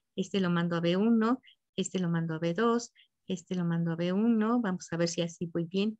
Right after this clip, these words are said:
B dos, o tendría que haber empezado diferente, B uno, B dos, B uno y B dos.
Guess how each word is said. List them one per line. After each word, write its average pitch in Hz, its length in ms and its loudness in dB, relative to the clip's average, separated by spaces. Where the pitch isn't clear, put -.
B 165 120 -2
dos, 190 260 -2
o 196 80 -6
tendría 180 320 0
que 196 100 -4
haber 180 180 0
empezado 175 400 -4
diferente, 180 440 -6
B 196 100 -4
uno, 185 300 -4
B 175 160 -2
dos, 208 520 -4
B 175 140 0
uno 269 400 2
y 202 120 2
B 180 140 4
dos. 170 360 -6